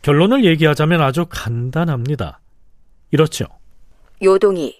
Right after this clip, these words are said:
Speaker 2: 후금에 넘어갔다.
Speaker 1: 요동이 후금에 넘어갔다고 했습니다. 명나라가 지리적으로 어디서부터 어디까지를 후금에게 빼앗겼다는 것인지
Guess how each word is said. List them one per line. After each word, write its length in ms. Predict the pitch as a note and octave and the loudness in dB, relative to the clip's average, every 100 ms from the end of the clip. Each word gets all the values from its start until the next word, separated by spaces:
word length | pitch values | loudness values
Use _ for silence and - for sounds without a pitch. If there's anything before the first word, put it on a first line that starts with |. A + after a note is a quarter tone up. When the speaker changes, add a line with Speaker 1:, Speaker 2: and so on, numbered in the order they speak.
| _ _ | _ _
Speaker 2:
후금에 580 | - C4 A#3+ A3 G#3 - | -4 -2 0 0 -2 -2
넘어갔다. 760 | F#3+ G3+ G#3 G3 E3+ _ - - - - - _ _ _ - A#2+ | -2 0 0 -2 -8 _ -10 -10 -20 -20 -20 _ _ _ -14 0
Speaker 1:
요동이 540 | C3 C#3+ D#3 C#3+ D2 - - - | 2 4 2 0 -4 -12 -20 -20
후금에 640 | - D#3 D3+ D#3 D3 F2 - | -4 0 2 0 0 -4 -8
넘어갔다고 1400 | - G#2 A2+ C3 D3+ C#3 - - - - - - - C3+ | -12 -8 -4 -2 -2 -2 -8 -10 -10 -10 -14 -20 -2 -2
했습니다. 460 | - - - - - - - - - - _ _ - - - - - - | -2 -10 -16 -18 -20 -20 -20 -20 -20 -20 _ _ -20 -20 -20 -20 -20 -2
명나라가 640 | C3+ D3+ F#3 G#3 G#3+ G#3 | 0 2 2 2 4 2
지리적으로 840 | - - D3+ F#3+ F#3+ F3+ C#3 D#3+ - | -2 -2 0 2 0 2 2 0 -2
어디서부터 640 | C3+ D3 E3 G3 F#3+ - | -2 -2 0 0 0 0
어디까지를 680 | D#3 B2+ D#3 F3 F3+ G3 F#3 | 0 0 0 2 2 2 2
후금에게 680 | C#3+ E3 D#3 D#3 D3+ D3 - | 2 0 0 2 2 2 0
빼앗겼다는 760 | C#3+ C3+ - D3 - D3+ C#3+ C#3 | 0 -2 0 -4 -2 -4 -2 -2
것인지 540 | A2+ A#2 G#2+ A2 - | -4 -4 -6 -8 -10